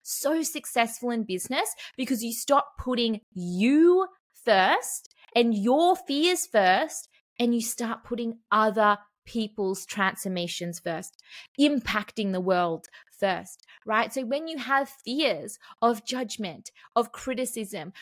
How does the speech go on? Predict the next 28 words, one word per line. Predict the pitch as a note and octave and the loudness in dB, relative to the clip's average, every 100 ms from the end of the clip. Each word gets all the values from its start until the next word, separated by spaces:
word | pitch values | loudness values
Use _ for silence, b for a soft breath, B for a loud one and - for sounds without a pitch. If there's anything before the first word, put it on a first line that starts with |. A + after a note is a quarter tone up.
| B | B
when | C4+ D#4 | -4 -4
you | D#4+ | -2
have | C4+ C4 | 0 -2
challenges | - - A#3+ C#4 D#4 B3 A#3 - | -4 0 0 0 -2 -4 -4 -4
arise, | G#3 G3+ G#3 B3+ A#3+ F#3+ | -4 -2 0 2 2 0
when | G3 | -6
someone | - A#3 A#3+ | -6 -4 -4
defaults | G#3 A3+ A3+ A#3+ A3 - | -4 -4 0 0 0 0
their | G#3+ | -4
payment, | G3 - G#3+ A#3 F#3 - B B | -4 -4 -4 -2 -4 -8 B B
someone | - A#3 A#3 | -2 0 0
tries | A#3 A3+ A#3 - | -2 -4 -4 -4
to | - | -10
cancel | A3+ - G#3+ A3 - A#3 | -10 -4 -4 -4 -6 -6
you, | G#3 F3+ F3+ F3 B - | -4 -4 -6 -8 B -8
someone, | - A3+ A#3 A3+ A3+ A#3 | 0 0 2 2 0 -4
um, | G#3 G#3 G3 E3+ _ _ _ _ _ - G3+ | 0 0 0 -6 _ _ _ _ _ -16 -10
tries | - G#3+ G#3 G#3 - | 0 4 4 2 -6
to | - A3 A3 B _ - | -8 -6 -6 B _ 0
pull | B3+ B3+ | 2 6
out | A3+ A#3 | 6 4
of | A3+ A3 | 0 -4
a | A3+ | -10
contract, | - A3+ A3+ - G#3+ E3+ - - - - | -4 -4 -4 0 4 4 0 -10 -12 -2
or | A3 G#3+ G#3 B - | 2 4 2 B -10
you | A#3+ | -4
have | A3+ A3+ G#3+ | 2 2 0
trademark | - - A3+ B3 A3+ A3 G3+ | -10 0 0 0 -2 0 0